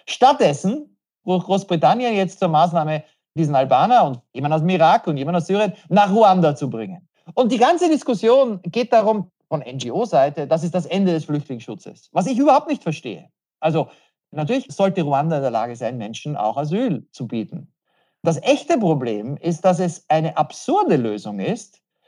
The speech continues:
die an den Tatsachen, dass wir derzeit täglich im Durchschnitt achtzig Personen mit Gewalt von Griechenland in die Türkei zurückstoßen,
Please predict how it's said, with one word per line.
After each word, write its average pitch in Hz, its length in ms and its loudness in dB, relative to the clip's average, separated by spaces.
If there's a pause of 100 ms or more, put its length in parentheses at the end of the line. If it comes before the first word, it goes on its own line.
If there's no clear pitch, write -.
(200)
die 220 160 2
an 196 160 6
den 220 560 2 (200)
Tatsachen, 208 520 2
dass 175 160 0
wir 180 140 0
derzeit 196 580 0
täglich 294 460 -2
im 208 160 0
Durchschnitt 165 640 -4 (180)
achtzig 254 540 -4
Personen 190 500 0
mit 160 180 -4
Gewalt 180 640 2
von 165 160 0
Griechenland 190 500 0
in 160 100 -2
die 160 80 0
Türkei 196 360 0
zurückstoßen, - 800 -6